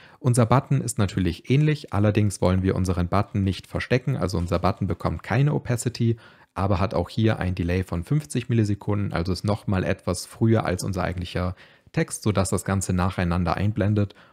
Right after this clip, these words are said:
und animiert sich auch nicht so weit. Also die Elemente hier drin sind alle so ein bisschen versetzt voneinander und je nachdem, was ihr für Inhalt haben möchtet, müsstet ihr auch diese Elemente ein bisschen versetzt voneinander animieren, damit der, dieser, dieser Effekt gleich wird. Ihr könnt natürlich mehr oder weniger Elemente haben,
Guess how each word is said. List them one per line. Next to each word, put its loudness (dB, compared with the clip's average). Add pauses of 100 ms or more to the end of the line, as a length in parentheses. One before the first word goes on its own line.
(100)
und 2
animiert 2
sich -4
auch 0
nicht -6
so -2
weit. -2
Also -2
die -2
Elemente 0
hier 2
drin 2
sind -2
alle 4
so 4
ein 4
bisschen -2
versetzt -4
voneinander 0 (280)
und -2
je 6
nachdem, 0
was -4
ihr 0
für -6
Inhalt -2
haben 2
möchtet, 0 (260)
müsstet 0
ihr -2
auch 0 (160)
diese 0
Elemente -2
ein -2
bisschen -2
versetzt -2
voneinander -2
animieren, 2 (220)
damit 0
der, 0
dieser, -4 (140)
dieser -2
Effekt -6
gleich -2
wird. -6
Ihr -6
könnt 0
natürlich -4
mehr 2
oder -4
weniger 0
Elemente 0
haben, 0